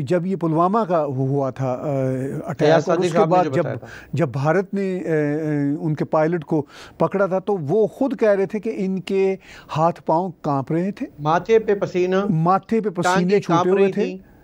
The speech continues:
Speaker 2: और उनको लरज रहे थे हाथ,
Speaker 1: ठीक
Speaker 2: कि
Speaker 1: है।
Speaker 2: ये क्या हो गया?
Speaker 1: ठीक है,
Speaker 2: ये
Speaker 1: ये,
Speaker 2: ऐसी, ये
Speaker 1: ये
Speaker 2: ऐसी की कर देता है यार।
Speaker 1: ठीक है ना?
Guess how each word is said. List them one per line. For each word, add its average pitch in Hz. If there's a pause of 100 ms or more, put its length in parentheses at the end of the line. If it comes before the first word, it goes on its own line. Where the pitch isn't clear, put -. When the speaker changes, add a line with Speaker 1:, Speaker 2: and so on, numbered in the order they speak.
(300)
Speaker 2:
और 180
उनको 196
लरज 180
रहे 196
थे 190
हाथ, 156 (480)
Speaker 1:
ठीक -
Speaker 2:
कि 175
Speaker 1:
है। 170
Speaker 2:
ये 202
क्या 196
हो 151
गया? 113 (180)
Speaker 1:
ठीक 175
है, 226
Speaker 2:
ये 185
Speaker 1:
ये, 254
Speaker 2:
ऐसी, 170
ये 165 (200)
Speaker 1:
ये 165
Speaker 2:
ऐसी 247
की 247
कर 233
देता 185
है 131
यार। 143 (100)
Speaker 1:
ठीक 190
है 294
ना? 311